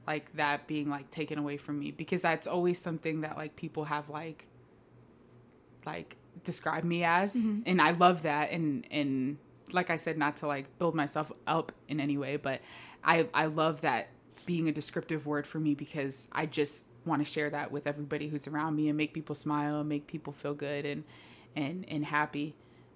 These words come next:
Speaker 1: Um, so that would probably be my, my fear, is that that could have almost been taken away from me. Obviously, it could have been restored by God, but,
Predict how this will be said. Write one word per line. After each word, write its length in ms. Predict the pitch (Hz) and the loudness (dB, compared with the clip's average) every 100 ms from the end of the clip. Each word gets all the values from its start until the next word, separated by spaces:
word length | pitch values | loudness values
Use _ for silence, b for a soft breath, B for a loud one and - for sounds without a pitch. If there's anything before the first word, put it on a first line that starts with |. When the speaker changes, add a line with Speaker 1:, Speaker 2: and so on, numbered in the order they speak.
| - | -6
Speaker 1:
Um, 320 | 151 - 151 | -4 -4 -6
so 160 | - 170 | -4 2
that 200 | 160 156 | 4 4
would 80 | 165 | 2
probably 320 | 175 170 170 | 2 2 0
be 140 | 160 | 0
my, 280 | 160 151 151 | 0 0 -2
my 220 | - 147 143 | -4 -2 -2
fear, 320 | - 156 143 | -2 0 0
is 140 | 147 | -4
that 300 | 143 151 170 - - - | -6 -6 -8 -12 -18 -2
that 240 | 147 139 - - - - - | 0 0 -4 -18 -20 -20 -8
could 200 | - 202 | 4 6
have 140 | 170 | 6
almost 320 | 151 156 151 - | 0 0 -2 -4
been 120 | 143 | -8
taken 280 | 151 147 143 | -6 -4 -4
away 220 | 143 151 | -4 -6
from 180 | - 147 | -6 -6
me. 120 | 156 | -2
Obviously, 440 | 185 185 185 180 | 0 2 0 -2
it 40 | 147 | -4
could 100 | - | -4
have 100 | 165 | -4
been 140 | 151 147 | -2 -4
restored 340 | 139 - 147 | -4 -6 -6
by 140 | 147 | -6
God, 320 | 147 151 160 151 | -6 -6 -6 -6
but, 200 | 143 151 | -8 -8